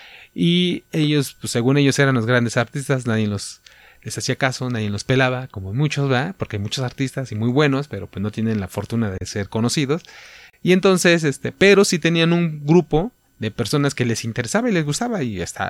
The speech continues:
está bien, les gustaba ese arte, esa música. Y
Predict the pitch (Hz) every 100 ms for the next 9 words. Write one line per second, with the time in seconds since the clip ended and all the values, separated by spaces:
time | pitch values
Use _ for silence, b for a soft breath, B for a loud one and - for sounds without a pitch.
0 | 87 - 117 202 139 101 - 110 117 -
1 | 104 - 110 156 175 131 120 123 160 -
2 | - - B B B B 165 175